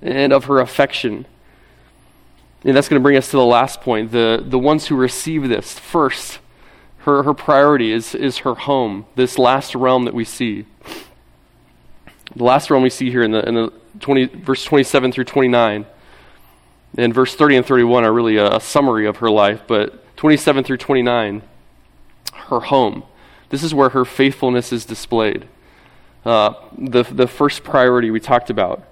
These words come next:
her household. Uh, not a new theme here in this, in this passage. She has already, uh, provided food and clothing for her household, verse fifteen. She has provided, uh, clothing, verse twenty-one.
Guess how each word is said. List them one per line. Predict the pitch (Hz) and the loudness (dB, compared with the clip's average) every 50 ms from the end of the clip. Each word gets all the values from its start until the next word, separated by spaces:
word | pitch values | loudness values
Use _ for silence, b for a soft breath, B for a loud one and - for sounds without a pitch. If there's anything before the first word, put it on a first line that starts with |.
| _ _ _ - - | _ _ _ -16 -2
her | - 135 131 | 0 0 0
household. | - - - 135 143 - - - 131 110 98 - - - b b b b b b | 0 2 2 2 0 0 -2 -6 -4 -4 -4 -6 -8 -14 b b b b b b
Uh, | - 123 | -2 0
not | 127 143 156 160 | 2 4 4 4
a | 151 143 | 2 2
new | 147 156 156 156 | 2 2 0 -2
theme | - - 151 147 143 135 | -2 0 0 0 0 0
here | 131 135 123 107 101 101 | -2 -2 -2 -2 -2 -2
in | 104 120 120 120 | -2 -4 -4 -4
this, | 117 117 - - - - - - - - | -4 -6 -6 -12 -16 -16 -18 -20 -8 -4
in | 127 123 | -2 -2
this | 117 113 - - | -2 -4 -6 -10
passage. | - - 123 113 117 - 104 - - - - - b b b b b b b b b b b b b _ _ _ _ _ _ _ _ _ _ _ - - _ _ _ _ _ _ - - | -4 -2 0 0 0 -4 -10 -12 -12 -16 -20 -20 b b b b b b b b b b b b b _ _ _ _ _ _ _ _ _ _ _ -20 -20 _ _ _ _ _ _ -20 -16
She | - - 147 | -6 -2 0
has | 139 127 139 | 0 4 4
already, | 123 131 139 135 123 120 117 | 4 4 4 2 0 0 0
uh, | 107 | 0
provided | - - - 131 123 120 123 127 139 131 113 104 101 104 | -2 0 -2 -2 2 4 4 2 4 2 0 -2 -2 -4
food | - - - 151 151 147 135 117 | -10 -6 -2 0 0 0 2 0
and | 117 117 | -2 -2
clothing | 113 - 139 135 139 123 113 107 | -2 0 0 2 2 0 -2 -4
for | - 120 110 | -4 -4 -2
her | 117 107 113 | -2 0 0
household, | 110 101 110 - - 113 104 | 0 0 0 0 -4 -6 -4
verse | 110 117 117 - - | -4 -6 -6 -4 -4
fifteen. | 131 123 - - 131 127 120 104 101 - - - - - - - _ _ _ _ _ _ _ _ _ _ _ _ - - | -4 -4 -4 -6 -6 -4 -4 -6 -8 -12 -16 -20 -20 -20 -20 -20 _ _ _ _ _ _ _ _ _ _ _ _ -20 -16
She | - - - 135 | -10 -4 -2 0
has | 127 - | -2 0
provided, | - - 131 117 120 120 127 120 120 120 113 117 | 0 0 2 4 4 2 2 2 0 0 0 0
uh, | 113 113 113 117 117 b b b b b b b b b b b b _ | 0 0 -2 -2 -4 b b b b b b b b b b b b _
clothing, | - - 156 160 165 165 135 113 101 101 101 - - | -6 2 4 6 6 6 4 2 0 -2 -6 -8 -2
verse | 113 127 131 - | 0 0 0 0
twenty-one. | - - 156 147 139 139 139 143 143 113 - - | -2 0 2 2 4 4 2 2 2 0 -4 -8